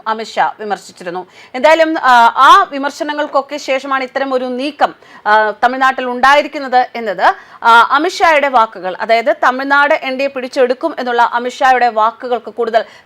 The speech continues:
കരുത്തേകുകയാണ്. തമിഴ്നാട്ടിലെ സ്ത്രീകളുടെ, ആ, ക്ഷേമത്തിനു വേണ്ടി സ്റ്റാലിൻ സർക്കാർ ഒന്നും ചെയ്യുന്നില്ല. അവരുടെ താല്പര്യം കുടുംബത്തിന്റെ മാത്രം ഐശ്വര്യവും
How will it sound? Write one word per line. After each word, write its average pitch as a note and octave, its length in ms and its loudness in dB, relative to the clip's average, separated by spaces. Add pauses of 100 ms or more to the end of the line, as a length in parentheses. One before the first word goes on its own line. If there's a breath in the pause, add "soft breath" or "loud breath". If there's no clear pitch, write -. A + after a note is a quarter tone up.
കരുത്തേകുകയാണ്. G3+ 680 -2 (100)
തമിഴ്നാട്ടിലെ F4 460 4
സ്ത്രീകളുടെ, F4+ 800 2 (100)
ആ, C4 80 8
ക്ഷേമത്തിനു C4+ 440 -4
വേണ്ടി A3+ 200 -6
സ്റ്റാലിൻ A3+ 360 0
സർക്കാർ G#3+ 300 -2
ഒന്നും G#3+ 240 -8
ചെയ്യുന്നില്ല. G#3+ 380 -4
അവരുടെ B3 420 2
താല്പര്യം C#4 380 0
കുടുംബത്തിന്റെ D4 580 -4
മാത്രം C#4 420 0
ഐശ്വര്യവും B3 800 -4